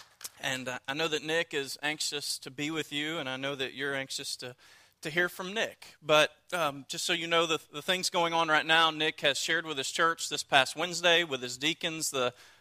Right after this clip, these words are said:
uh, Monday, and will share again this morning. Uh, their service is at ten thirty as well, and so they're doing what we're doing right now.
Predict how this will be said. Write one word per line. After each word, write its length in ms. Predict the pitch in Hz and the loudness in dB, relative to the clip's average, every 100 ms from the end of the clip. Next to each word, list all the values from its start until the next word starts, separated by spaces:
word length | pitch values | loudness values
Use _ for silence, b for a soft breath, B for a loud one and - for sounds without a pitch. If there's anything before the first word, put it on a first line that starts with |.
| B | B
uh, 300 | 131 123 113 | 0 0 -2
Monday, 580 | - 147 165 175 180 233 - _ - | -2 4 6 10 8 8 -2 _ -4
and 300 | 131 123 127 | -2 0 -2
will 260 | 127 170 185 | 2 2 4
share 520 | - 165 156 170 180 | 4 6 6 4 0
again 540 | 143 135 180 170 170 151 | -4 0 2 2 0 -4
this 180 | 143 175 | -4 -2
morning. 380 | 208 160 117 _ _ _ _ | -2 -2 -6 _ _ _ _
Uh, 140 | 131 120 | -20 -6
their 140 | 123 | -4
service 420 | - 139 135 135 139 | 0 0 0 -2 -6
is 80 | |
at 140 | - - | -8 -4
ten 180 | 151 147 | -6 0
thirty 340 | 147 147 143 | 0 0 -2
as 140 | 135 139 | -2 2
well, 300 | 143 160 160 | 2 2 0
and 100 | 131 | -4
so 200 | 131 127 | -4 -2
they're 160 | 139 | -2
doing 320 | 139 143 139 - B B B | 0 -2 -2 -4 B B B
what 280 | 151 131 - | 2 2 2
we're 160 | 151 147 | -2 0
doing 380 | 143 131 123 | 0 0 0
right 240 | 131 131 - | 6 4 6
now. 320 | 143 131 117 | 4 4 0